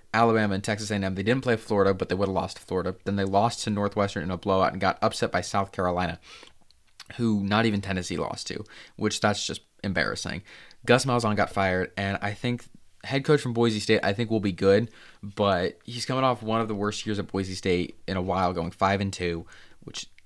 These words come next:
is, it's crazy when a worst season in a while is five and two. Like, that's impressive. But I think the transition from Group of Five to Power Five is difficult. You saw that with Scott Frost. You saw that with Tom Herman.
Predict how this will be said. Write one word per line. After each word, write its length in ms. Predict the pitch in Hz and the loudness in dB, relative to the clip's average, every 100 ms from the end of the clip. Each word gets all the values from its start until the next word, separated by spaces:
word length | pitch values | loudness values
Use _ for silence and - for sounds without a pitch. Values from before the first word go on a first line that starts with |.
| - - | -20 -20
is, 140 | - - - - | -20 -20 -20 -20
it's 160 | - | -16
crazy 320 | - 190 190 | -2 2 4
when 320 | 147 123 104 - - | 4 2 0 -4 -8
a 40 | |
worst 320 | 107 113 117 - | -2 2 2 2
season 300 | 113 104 95 | -2 0 -2
in 60 | |
a 20 | |
while 220 | 90 90 85 | 0 0 -2
is 80 | |
five 240 | - 95 87 | 0 -2 0
and 100 | - | -4
two. 100 | - | -8
Like, 160 | - | -4
that's 200 | - 113 | -2 -2
impressive. 360 | 104 98 87 - - - - - | -2 -4 -4 -8 -16 -18 -14 0
But 280 | 117 120 | 4 4
I 120 | - 107 | 2 -2
think 240 | 123 120 | -2 -6
the 80 | 117 | -8
transition 680 | - 127 117 113 - 107 104 - | -4 -2 0 0 2 0 -2 -8
from 580 | - - 104 95 90 95 - _ _ _ - - - - - - _ _ _ _ _ 120 | -12 -2 2 2 0 -6 -14 _ _ _ -20 -20 -20 -20 -16 -16 _ _ _ _ _ -6
Group 220 | 127 131 | -4 -4
of 60 | |
Five 280 | - 120 113 | 2 4 4
to 60 | 98 | 2
Power 280 | - 101 98 | 2 4 4
Five 380 | 92 92 92 - | 6 4 4 -2
is 140 | 101 | -4
difficult. 420 | - - - 82 | -4 -4 -4 -4
You 80 | - | -4
saw 140 | - | -2
that 100 | 98 | 0
with 100 | 92 | 0
Scott 280 | - - 101 | 0 2 2
Frost. 340 | - 92 85 - | 4 2 2 -4
You 40 | |
saw 120 | - | -2
that 80 | 98 | -2
with 120 | 98 | -2
Tom 260 | - 101 92 | -4 -4 -2
Herman. 300 | 92 87 | -2 -4